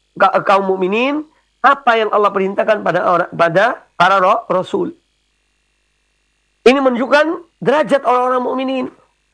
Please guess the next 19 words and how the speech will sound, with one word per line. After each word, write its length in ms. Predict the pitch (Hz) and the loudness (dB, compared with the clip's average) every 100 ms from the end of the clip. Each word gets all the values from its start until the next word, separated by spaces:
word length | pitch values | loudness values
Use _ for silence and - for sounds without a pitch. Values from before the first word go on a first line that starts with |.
| _ _ _ _ _ _ _ _ _ _ _ | _ _ _ _ _ _ _ _ _ _ _
yang 240 | 226 247 254 | 2 2 2
tinggi 320 | 330 320 311 | 0 0 0
di 160 | 247 208 | -2 -2
sisi 240 | 262 196 | -2 0
Allah 240 | 262 277 | 2 2
Ta'ala. 440 | 269 254 254 254 247 - _ _ _ _ _ _ _ | 2 2 2 2 -2 -8 _ _ _ _ _ _ _
Karena 200 | - 208 254 | 2 4 4
Allah 160 | 302 285 | 2 2
perintahkan 460 | 285 269 294 294 277 | -2 0 2 2 2
pada 160 | 269 269 | 2 2
mereka 520 | 262 214 226 254 339 | 0 0 0 0 -2
apa 160 | 294 311 | -4 0
yang 160 | 294 277 | 0 0
Allah 120 | 262 | 0
perintahkan 440 | 254 254 240 220 269 | -2 -2 -2 -2 -2
pada 160 | 247 240 | 0 0
para 200 | 233 226 | 2 2
ro-, 200 | 226 262 285 | 2 0 0
rasul, 400 | 254 - 311 | 0 0 0